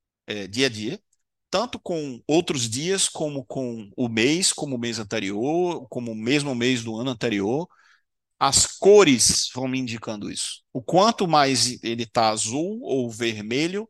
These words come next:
ele tá me dando um resultado comparativo em relação ao que eu quero comparar. Eu posso comparar em relação à média do ano,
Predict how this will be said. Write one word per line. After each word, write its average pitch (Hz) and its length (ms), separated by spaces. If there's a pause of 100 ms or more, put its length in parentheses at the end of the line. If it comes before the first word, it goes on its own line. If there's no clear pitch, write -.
(360)
ele 131 140
tá 151 160
me 156 120
dando 143 280
um - 20
resultado 143 480
comparativo 156 800
em 165 40
relação 156 360
ao 147 80
que - 100
eu 156 80
quero 160 240
comparar. 170 460
Eu - 80
posso - 180
comparar 127 320
em 123 40
relação 120 420
à 107 60
média 113 260
do 104 180
ano, 120 320